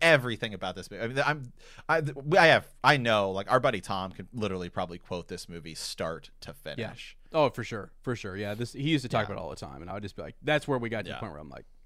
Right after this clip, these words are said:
Speaker 2: "I don't know, bro." Like, <laughs> he's, he was like, "You gotta watch it." So, so yeah, yeah.
Speaker 1: All right, man.
Speaker 2: Yeah.
Speaker 1: Uh, what do you got at number three, Ez?
Speaker 2: So at number three, we already mentioned, uh, this. So I have Raiders of the Lost Ark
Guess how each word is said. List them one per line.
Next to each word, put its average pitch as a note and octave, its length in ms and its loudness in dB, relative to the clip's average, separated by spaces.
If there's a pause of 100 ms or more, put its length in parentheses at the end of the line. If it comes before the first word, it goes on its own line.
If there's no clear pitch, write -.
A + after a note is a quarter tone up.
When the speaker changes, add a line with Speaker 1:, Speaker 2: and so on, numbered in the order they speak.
(100)
Speaker 2:
"I B2 140 4
don't A2+ 100 2
know, F#2+ 180 -6
bro." G#1 220 -14
Like, C2+ 160 -10
<laughs> - 60 -4
he's, D#3 160 0
he C#3 180 2
was G#2+ 80 -6
like, G#2+ 140 -8
"You C3+ 60 -4
gotta B2 180 2
watch - 260 -8
it." - 160 -20
So, - 220 -14 (640)
so G#2+ 180 -6
yeah, E2+ 280 -6 (300)
yeah. G1+ 180 -14 (920)
Speaker 1:
All G#2+ 140 6
right, C#3 140 8
man. C3+ 200 4
Speaker 2:
Yeah. A#2+ 260 6
Speaker 1:
Uh, A2+ 40 4
what A#2 80 2
do C3 40 0
you C#3 60 0
got C#3+ 60 4
at C3+ 40 -2
number A#2+ 140 -6
three, F2 280 -12
Ez? D#2 140 -6
Speaker 2:
So F3+ 120 2
at D#3+ 60 -4
number F#3+ 140 0
three, E3+ 160 0
we E3 80 2
already D#3+ 160 4
mentioned, D3 460 -2
uh, B2 240 0
this. B2+ 240 -4
So A#2 160 -4
I C#3+ 100 2
have A2 240 -2
Raiders C#3 540 -2
of A#2+ 280 0
the A2 120 -6
Lost G#2 420 -4
Ark G2+ 340 -8